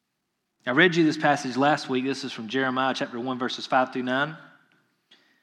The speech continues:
Great passage of Scripture. It says, "I knew you before I formed you in your mother's womb. Before you were born, I set you apart and appointed you as my prophet to the nations."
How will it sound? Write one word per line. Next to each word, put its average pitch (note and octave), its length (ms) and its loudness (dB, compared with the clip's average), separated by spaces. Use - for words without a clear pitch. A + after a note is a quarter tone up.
Great D#3 360 4
passage C#3 420 0
of B2 80 -4
Scripture. G#2 560 -6
It A2+ 60 -12
says, D3 240 4
"I C#3 80 6
knew D3+ 200 2
you E3+ 300 4
before D3+ 320 2
I B2+ 60 4
formed C#3 360 -4
you C#3 80 -2
in C3+ 80 -2
your C3 100 -2
mother's B2+ 360 0
womb. C3 300 -2
Before C3 260 -4
you C3+ 160 0
were A#2+ 100 -4
born, C3 380 -2
I A#2 60 -2
set - 280 -8
you A#2+ 100 -6
apart C#3+ 380 0
and B2 120 -10
appointed C#3+ 500 -10
you D3 240 -4
as A#2+ 160 -6
my A#2+ 160 0
prophet C#3+ 560 0
to C#3 140 0
the B2 80 -2
nations." B2+ 720 -4